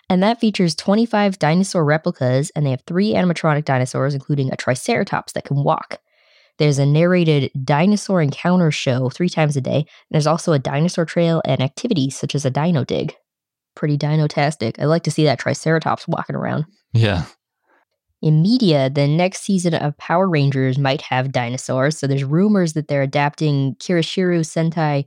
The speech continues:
Speaker 1: Ryusoulger, or Night Dragon Squadron Ryusoulger, which features, quote, "a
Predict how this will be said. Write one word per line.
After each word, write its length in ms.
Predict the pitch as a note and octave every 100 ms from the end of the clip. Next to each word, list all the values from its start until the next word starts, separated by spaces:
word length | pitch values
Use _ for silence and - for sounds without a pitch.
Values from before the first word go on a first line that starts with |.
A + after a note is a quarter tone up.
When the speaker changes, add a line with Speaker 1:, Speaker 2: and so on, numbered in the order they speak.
| -
Speaker 1:
Ryusoulger, 800 | E3+ F#3+ E3 E3 D3 B2 C3+ D3+
or 300 | D3 C3+ C3 - _ -
Night 300 | D3+ F3 F3+
Dragon 460 | F3 E3 D#3+ D3
Squadron 640 | - - D3 D3+ C#3 C3 C3
Ryusoulger, 720 | C3+ C3 - B2 B2 B2+ D#3 _ _
which 220 | D#3+ D#3+ -
features, 680 | G#3+ G#3 - F#3+ F3+ E3 -
quote, 260 | - F3+
"a 60 | -